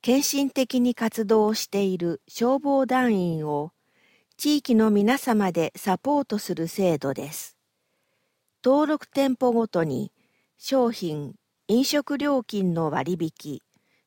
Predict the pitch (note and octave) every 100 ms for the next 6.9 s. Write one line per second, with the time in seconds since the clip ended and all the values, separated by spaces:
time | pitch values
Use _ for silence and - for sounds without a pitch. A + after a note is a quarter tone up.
0 | - B3+ C#4 C#4+ C#4+ C#4 - C4+ A#3+ G3+
1 | - E3+ D#3+ D3 D#3 A3 A#3 - A3 A3
2 | F#3+ D#3+ C#3 - - - F3 A#3 C4+ -
3 | C4 C#4 C#4 - G3 F#3+ E3 E3 F#3 G3+
4 | F3+ D#3 D3+ D3 D3 C#3+ A#2 - _ _
5 | _ _ _ _ - A#3+ B3+ C4 C#4 C4+
6 | B3+ C4 C4 A3 F#3+ F3+ - E3+ E3+